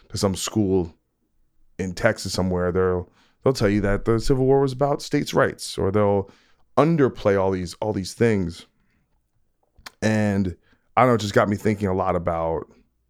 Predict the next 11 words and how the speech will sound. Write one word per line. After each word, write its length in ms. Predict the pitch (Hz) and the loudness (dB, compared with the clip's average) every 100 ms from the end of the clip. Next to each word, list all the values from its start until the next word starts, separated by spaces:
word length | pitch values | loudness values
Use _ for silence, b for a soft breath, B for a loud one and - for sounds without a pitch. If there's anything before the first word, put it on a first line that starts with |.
| _ _ _ _ _ _ _ | _ _ _ _ _ _ _
the 80 | 98 | -4
Fourth 240 | 107 98 | 0 0
of 60 | 90 | -2
July 320 | 85 85 78 | -2 -2 -2
and 100 | - | -4
Independence 640 | 87 82 - 95 90 80 | -6 -6 -4 -4 -4 -6
Day, 400 | - 82 - - - _ _ _ _ _ _ - | -8 -8 -8 -12 -20 _ _ _ _ _ _ -8
and 140 | 92 | -6
how 680 | 98 95 90 85 82 82 - _ _ _ _ _ _ _ _ _ _ _ _ _ _ | -2 -2 0 0 -2 -4 -6 _ _ _ _ _ _ _ _ _ _ _ _ _ _
there's 380 | 85 104 98 90 | -2 0 0 0
this 420 | 98 92 - | -2 -4 -10